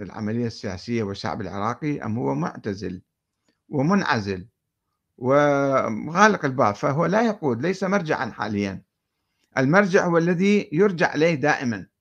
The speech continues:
وهو الذي يقود، مثل الإمام. عندما نقول هذا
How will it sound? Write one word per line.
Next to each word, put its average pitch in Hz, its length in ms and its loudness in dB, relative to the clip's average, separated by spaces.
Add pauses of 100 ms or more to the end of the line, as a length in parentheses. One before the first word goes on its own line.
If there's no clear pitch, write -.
(460)
وهو 175 200 4
الذي 170 300 2
يقود، 151 460 2 (1300)
مثل 202 260 0
الإمام. 151 640 2
عندما 131 340 -4
نقول 143 320 -4
هذا 143 280 0